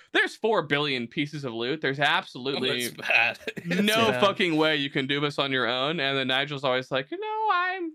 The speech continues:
Speaker 1: I got it." And I'm like, "Ah, listen, dog, I, if you need anything from me, any input, I will
Speaker 2: <laughs>
Speaker 1: gladly give it to you." And then I feel bad if I give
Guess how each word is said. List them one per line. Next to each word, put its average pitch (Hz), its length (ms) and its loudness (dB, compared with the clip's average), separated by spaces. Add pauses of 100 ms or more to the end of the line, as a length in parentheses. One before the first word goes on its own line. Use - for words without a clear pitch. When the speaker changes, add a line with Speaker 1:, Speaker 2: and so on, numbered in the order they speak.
Speaker 1:
I 247 160 0
got 339 300 2
it." 302 180 -2
And 202 80 -4
I'm 151 140 0
like, 127 240 0
"Ah, 156 420 4
listen, 156 460 0
dog, 139 320 4 (640)
I, 233 300 -2 (220)
if 165 200 -4
you 214 160 2
need 175 240 2
anything 135 500 -2
from 123 160 -6
me, 123 80 -4
any 160 140 0
input, 175 480 0
I 139 100 4
will 127 140 0
Speaker 2:
<laughs> - 40 -4 (100)
Speaker 1:
gladly 147 340 2
give 131 160 -2
it 113 80 -12
to 123 100 -8
you." 101 80 -2
And 90 160 -10
then 160 160 -2
I 185 80 2
feel 277 220 2
bad 170 440 0 (840)
if 160 120 -4
I 170 140 2
give 175 200 0